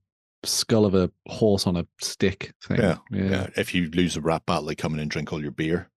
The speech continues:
Speaker 1: <laughs>
Speaker 2: Uh, so, yeah.
Speaker 1: <laughs>
Speaker 2: The, uh, this, I mean, it, it looks like it's got that type, the, the cramped type text of somebody in the trenches on their, their little,
Speaker 1: Yeah, yeah,
Speaker 2: um,
Speaker 1: yeah.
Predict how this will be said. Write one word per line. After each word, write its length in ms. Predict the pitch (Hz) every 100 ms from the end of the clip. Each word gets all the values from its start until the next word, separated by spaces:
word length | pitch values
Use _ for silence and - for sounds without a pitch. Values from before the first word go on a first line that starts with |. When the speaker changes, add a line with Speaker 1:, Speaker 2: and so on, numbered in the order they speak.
| _ -
Speaker 1:
<laughs> 100 | - - - -
Speaker 2:
Uh, 260 | 80 90
so, 300 | 131 - 127
yeah. 240 | 98 101 85
Speaker 1:
<laughs> 240 | 135 - - 147 - - 160 - 170
Speaker 2:
The, 300 | 107 120 120
uh, 80 | 120
this, 260 | 135 -
I 60 | 113
mean, 160 | 104
it, 200 | 107 110 110
it 140 | 117
looks 200 | 107 -
like 120 | 104 -
it's 140 | -
got 120 | 98
that 140 | 90 - _ _ _ _ _ _ _ _ _ -
type, 360 | - - 92 90 _ _ _ -
the, 160 | 87
the 120 | 82 -
cramped 580 | - - 104 101 - - _ -
type 320 | - 92 _ -
text 400 | - 92 - -
of 80 | -
somebody 400 | - 92 87 87
in 80 | 82
the 80 |
trenches 500 | - - 87 - -
on 140 | 90 85
their, 260 | 82 80 -
their 100 | -
little, 140 | - 95
Speaker 1:
Yeah, 460 | 101 110 113 107
yeah, 380 | 101 101 104 101
Speaker 2:
um, 240 | 71 - - -
Speaker 1:
yeah. 240 | 92